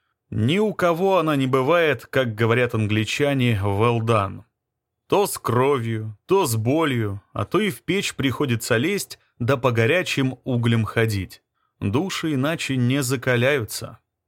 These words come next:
"Что там?" — рявкнул Костя, уперев палец в стену. Старик вздрогнул. "Квартира. В соседнем подъезде. Там живут..." Но Костя уже не слушал.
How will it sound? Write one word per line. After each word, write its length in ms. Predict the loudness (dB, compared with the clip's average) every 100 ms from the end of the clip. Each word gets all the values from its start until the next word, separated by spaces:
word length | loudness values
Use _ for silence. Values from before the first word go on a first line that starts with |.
| _ _ _ _ _
"Что 360 | -10 0 2
там?" — 420 | 4 4 4 0 -8 _ _ _ _ -2
рявкнул 600 | 0 2 2 0 -4 -2
Костя, 440 | 0 0 2 0
уперев 400 | 2 2 0 0
палец 340 | 0 2 0 -4
в 60 |
стену. 480 | -8 0 0 0 -8 _ _ _ _ _ _ _
Старик 400 | -18 -2 2 2
вздрогнул. 640 | 0 0 2 2 0 -4 -6 _ _ _ _ _ _ _
"Квартира. 840 | -4 0 0 0 -2 0 2 0 -4 _ _ _ -16
В 80 |
соседнем 640 | -8 0 0 2 0 0 2
подъезде. 640 | 0 0 0 0 0 -4
Там 420 | -2 0 2 0
живут..." 540 | 0 0 0 -2 -2 -6 _ _ -2
Но 300 | 0 2 0
Костя 460 | 0 -2 0 -2
уже 320 | 0 0 0
не 100 | 0
слушал. 680 | -2 -2 -4 -4 -4 -8 -8